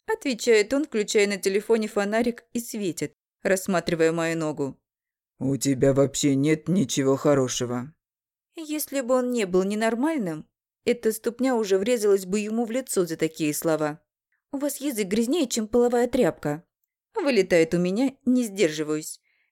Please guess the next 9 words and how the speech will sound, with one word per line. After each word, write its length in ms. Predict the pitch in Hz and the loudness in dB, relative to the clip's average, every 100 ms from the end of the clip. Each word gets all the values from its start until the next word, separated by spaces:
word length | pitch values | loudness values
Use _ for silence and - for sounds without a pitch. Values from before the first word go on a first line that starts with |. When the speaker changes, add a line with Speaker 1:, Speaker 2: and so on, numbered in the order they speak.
| _ | _
Speaker 1:
Я 240 | 208 208 | -2 0
просто 320 | 202 208 208 220 | 2 0 -2 -2
не 140 | 233 | 0
могу 260 | 269 233 175 | 0 -2 -2
проглатывать 680 | 175 180 240 - 170 165 - | 0 2 0 0 -4 -4 -4
одну 380 | 196 175 214 254 | -4 -2 -2 2
гадость 440 | 180 160 156 - | 2 2 -2 -2
за 120 | 175 | 0
другой, 500 | 196 262 226 160 147 | 2 2 0 -2 -2